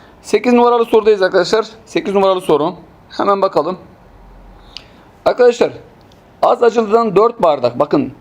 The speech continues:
dört bardak. Şimdi bu arada soru şunu soruyor. Turşu suyu kullanılan acı sos suyundan kaç fazlaymış?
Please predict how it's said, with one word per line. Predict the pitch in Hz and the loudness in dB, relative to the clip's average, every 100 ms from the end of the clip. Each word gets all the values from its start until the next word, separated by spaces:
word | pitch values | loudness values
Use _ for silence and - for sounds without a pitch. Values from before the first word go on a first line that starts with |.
| - - _ 131 | -20 -20 _ 0
dört | 165 233 240 | 2 2 2
bardak. | 190 151 117 - | 0 0 -2 -4
Şimdi | - 190 - - - - - - | -4 0 0 -4 -20 -20 -20 -2
bu | 160 | 0
arada | 233 220 | 2 0
soru | 190 - 214 | -4 -2 -2
şunu | 226 240 | 0 -2
soruyor. | 233 214 220 240 - - _ | 2 2 2 0 -4 -20 _
Turşu | - 202 - | 0 0 -2
suyu | - 196 131 104 - - - - | 0 0 0 -4 -18 -20 -20 -20
kullanılan | - 180 208 220 226 - | -4 0 0 0 -4 -2
acı | 180 190 | -4 -4
sos | 196 226 220 | -2 -2 0
suyundan | 202 190 147 | -4 -2 -2
kaç | 139 220 - | 0 -2 0
fazlaymış? | 226 202 208 269 - | -2 0 0 0 -6